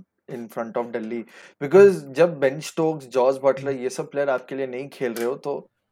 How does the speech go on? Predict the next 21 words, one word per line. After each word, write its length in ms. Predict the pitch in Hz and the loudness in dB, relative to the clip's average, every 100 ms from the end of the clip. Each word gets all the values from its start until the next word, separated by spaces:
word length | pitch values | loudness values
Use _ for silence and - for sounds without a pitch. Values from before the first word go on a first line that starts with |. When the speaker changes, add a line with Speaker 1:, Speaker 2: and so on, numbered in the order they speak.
| - | -4
Speaker 1:
कोई 140 | 180 | -4
चांस 480 | 175 165 127 147 - | -2 0 0 -2 -4
ही 60 | 202 | -2
नहीं 180 | 202 | 0
आप, 300 | 196 180 175 - | 4 2 0 -4
मतलब, 240 | 151 160 | -2 -2
Speaker 2:
Hmm। 140 | 156 - | -2 -2
Speaker 1:
टूर्नामेंट 440 | 123 139 147 143 | -2 -2 -6 -6
में 60 | 139 | -8
अच्छा 260 | - 147 | -6 -6
करोगे। 400 | 131 123 123 123 - - _ | -4 -4 -4 -8 -10 -20 _
संजू 340 | - 135 135 156 | -10 -8 -6 -2
सैमसन 420 | 160 151 165 160 - | -2 -2 -6 -8 -6
खुद 220 | 160 156 | -6 -6
इतना 240 | 151 170 | -2 0
स्ट्रगल 380 | 170 - 131 156 | 0 -2 -2 -2
कर 140 | 147 143 | -2 -2
रहे 120 | 151 | 0
हैं 60 | |
with 180 | 135 156 | -2 -4
form, 380 | - 139 127 127 | -4 0 0 0